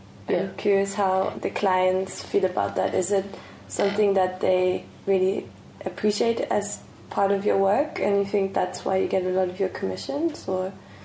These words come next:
Speaker 2: is it something that makes them feel a bit more comfortable because of the tight budgets these days?
Speaker 1: Um,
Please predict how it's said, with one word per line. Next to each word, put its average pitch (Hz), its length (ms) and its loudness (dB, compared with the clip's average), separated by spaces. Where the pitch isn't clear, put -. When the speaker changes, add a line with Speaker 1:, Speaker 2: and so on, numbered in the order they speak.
Speaker 2:
is 196 140 2
it 202 140 0
something 196 480 0
that 190 180 0
makes 196 260 0
them 202 100 2
feel 202 140 2
a 185 40 2
bit - 100 -4
more 185 140 2
comfortable 196 500 0
because 190 280 -4
of 180 140 -8
the 185 80 -4
tight - 320 -4
budgets - 460 -2
these - 260 -4
days? 240 480 -4
Speaker 1:
Um, 220 580 4